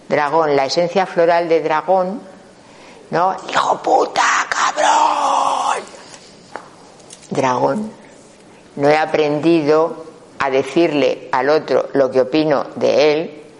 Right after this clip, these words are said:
y lo que estoy sintiendo yo con la actitud de él, que parece muy largo,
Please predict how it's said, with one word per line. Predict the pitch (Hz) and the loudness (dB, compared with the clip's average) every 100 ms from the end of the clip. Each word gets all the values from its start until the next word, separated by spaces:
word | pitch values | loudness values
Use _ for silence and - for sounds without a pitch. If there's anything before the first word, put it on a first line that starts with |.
| - - - - - - | -20 -20 -20 -20 -16 -2
y | 156 | 2
lo | 139 127 | 2 2
que | 127 | 0
estoy | - - 131 131 | -2 0 0 2
sintiendo | - 160 143 131 127 135 147 | 0 0 0 0 2 2 2
yo | 135 131 143 - - - - | 2 2 0 -4 -18 -12 -2
con | 147 131 | 0 0
la | |
actitud | 123 - 143 - 120 - - | -2 -4 -6 -4 -6 -6 -2
de | 151 - | -2 0
él, | 113 90 - - - - - - - - - - | -2 -2 -8 -20 -20 -20 -20 -20 -20 -20 -20 -4
que | 120 | -4
parece | - 120 135 190 | 0 0 0 0
muy | 143 | 0
largo, | 120 143 202 180 | 2 2 2 -2